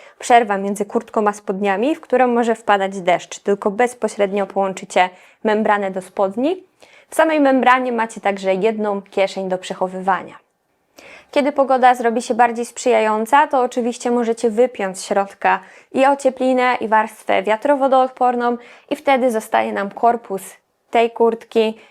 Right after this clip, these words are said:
uszyty z taktelu siedemset pięćdziesiąt D. I jest to materiał przede wszystkim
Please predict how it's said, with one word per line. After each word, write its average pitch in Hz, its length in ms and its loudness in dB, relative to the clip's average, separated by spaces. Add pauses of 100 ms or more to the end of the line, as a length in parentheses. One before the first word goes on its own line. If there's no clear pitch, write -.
(220)
uszyty 202 600 0
z - 80 -10
taktelu 208 520 0
siedemset 214 520 -6
pięćdziesiąt 196 480 -4
D. 180 220 0 (360)
I - 80 -2
jest 277 200 0
to 269 80 0
materiał 247 400 0
przede 220 260 -6
wszystkim 226 580 -4